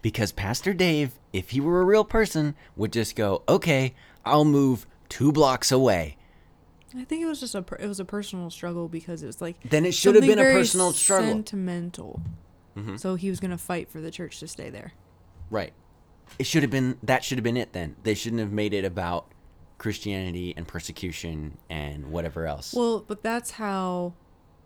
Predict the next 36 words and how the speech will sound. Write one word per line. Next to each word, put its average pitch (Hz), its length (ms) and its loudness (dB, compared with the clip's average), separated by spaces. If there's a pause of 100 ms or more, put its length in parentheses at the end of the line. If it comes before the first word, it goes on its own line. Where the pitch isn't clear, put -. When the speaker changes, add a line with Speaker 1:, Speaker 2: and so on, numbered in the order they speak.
(120)
Speaker 1:
I - 60 -14
feel 170 140 4
like 233 140 8
that's 262 100 4
his 262 100 4
Speaker 2:
lawyers 247 160 0
and 247 80 0
Speaker 1:
whole, - 240 6
Speaker 2:
stuff 214 240 -2
Speaker 1:
this - 80 -16
Speaker 2:
would 202 60 -4 (100)
Speaker 1:
whole 240 60 4
Speaker 2:
have 220 80 0
Speaker 1:
trilogy. 220 240 -2
Speaker 2:
pitted 226 240 2
it, 170 260 -4 (300)
but 170 340 -4
Pastor 202 360 -6
Dave 190 280 -2
took 220 280 -6
half 185 260 -6
the 175 80 -10
movie 180 280 -2
to 165 140 -8
realize 165 540 -4
that 156 120 -6
it 127 80 -8
was 170 320 -4
a 160 60 -10
personal - 460 -14
vendetta. - 500 -14
It - 140 -8
wasn't 160 400 -10
a 135 80 -12
God - 260 -14
vendetta. - 400 -14